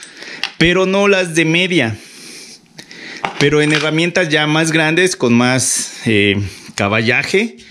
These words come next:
entonces tienen varios collets. Estos serían los collets, los que se le pone en esta parte.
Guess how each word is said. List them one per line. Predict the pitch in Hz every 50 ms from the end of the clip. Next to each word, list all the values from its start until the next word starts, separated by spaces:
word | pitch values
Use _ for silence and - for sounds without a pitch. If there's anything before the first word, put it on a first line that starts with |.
| - - - - - - - -
entonces | - 127 123 127 165 165 156 156 185 175 156 - - - - - - _ _ _ - - - - - - - - - -
tienen | - 139 147 147 151 151 147
varios | 135 135 131 135 135 131 - -
collets. | - 175 170 165 139 - - - - - -
Estos | 117 123 120 - 113 -
serían | - 123 117 117 120 123
los | 127 120 -
collets, | - - 131 123 139 170 165 - - -
los | - 113 107 -
que | - - 107
se | 98 - 117
le | 110 95
pone | - - 120 117 117 123 120 - 107
en | 113 110
esta | 110 110 - - 120 120 -
parte. | 131 127 127 - - 180 208